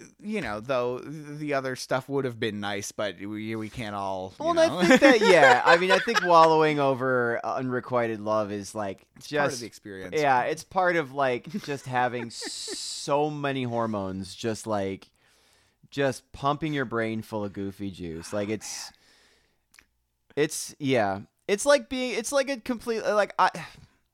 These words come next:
Speaker 2: I almost, I, I mean, I have the privilege to do this, but, like, I almost don't really fault anybody for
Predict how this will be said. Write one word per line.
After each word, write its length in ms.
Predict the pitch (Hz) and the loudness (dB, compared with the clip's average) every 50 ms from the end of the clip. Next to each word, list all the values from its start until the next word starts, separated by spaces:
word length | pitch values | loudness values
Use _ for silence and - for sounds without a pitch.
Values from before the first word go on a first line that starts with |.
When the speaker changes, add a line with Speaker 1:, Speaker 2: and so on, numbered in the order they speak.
| _ _ | _ _
Speaker 2:
I 200 | 185 208 214 - - | 4 4 4 4 2
almost, 720 | 165 170 175 175 175 170 165 160 160 - - - - - _ | 2 2 2 2 2 2 2 2 0 -2 -8 -12 -14 -14 _
I, 180 | - 160 156 151 - | 4 4 4 4 4
I 80 | 151 | 2
mean, 180 | 151 151 147 143 | 2 2 0 2
I 140 | 135 135 135 | 2 2 4
have 180 | 135 131 123 | 2 2 -2
the 80 | 113 113 | -2 -6
privilege 380 | - 127 120 107 110 104 98 104 | -4 -4 -2 -2 -2 -6 -6 -8
to 60 | 101 | -14
do 120 | 90 101 | -12 -10
this, 280 | 98 98 98 95 - - _ _ | -8 -8 -10 -10 -14 -20 _ _
but, 280 | - 110 - 123 120 117 | -20 -4 -2 0 0 2
like, 260 | 120 117 117 110 - _ _ _ _ - - _ _ | 2 2 2 0 -2 _ _ _ _ -20 -20 _ _
I 80 | - 151 | 4 6
almost 400 | 165 190 202 208 202 170 139 127 | 6 6 6 4 0 0 0 2
don't 240 | 139 135 127 131 120 | 2 4 4 4 2
really 220 | 127 127 123 120 | 0 0 0 0
fault 380 | 110 - - 107 104 107 107 - | -2 0 0 2 2 2 0 -2
anybody 760 | 117 110 117 113 120 113 120 123 120 120 123 127 127 127 135 - | -4 -4 -2 -2 0 2 2 2 2 2 0 -2 -2 -4 -8 -10
for 520 | - - 117 113 107 107 104 104 104 98 | -12 -10 -6 -4 -2 -2 0 -2 -2 -4